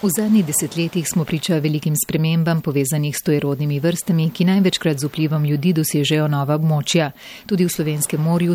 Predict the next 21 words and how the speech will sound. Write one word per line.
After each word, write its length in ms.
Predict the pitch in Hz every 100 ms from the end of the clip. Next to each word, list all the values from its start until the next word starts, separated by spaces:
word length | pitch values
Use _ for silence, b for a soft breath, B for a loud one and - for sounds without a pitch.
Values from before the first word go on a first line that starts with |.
| -
so 80 | 151
biologi 440 | 147 143 160 151
naleteli 460 | 156 151 147 165 160
že 140 | 156 151
na 140 | 147
nekaj 300 | 151 - 156
tujerodnih 480 | 156 156 151 139 151 143
vrst 260 | 151 -
rib, 240 | 190 196 - 196
zato 160 | 202 214
je 120 | 202
pomembno 420 | 175 156 151 151 147
spremljanje 480 | - 175 175 170 165
njihovega 480 | 156 135 143 143 147
pojavljanja 680 | 147 151 160 165 170 165 160
in 100 | 196
tudi 220 | 208 190
povezovanj 640 | 175 151 147 147 151 147 160
med 160 | 147
morskimi 420 | 143 143 - 156 151
raziskovalci, 760 | 143 143 - 151 165 170 196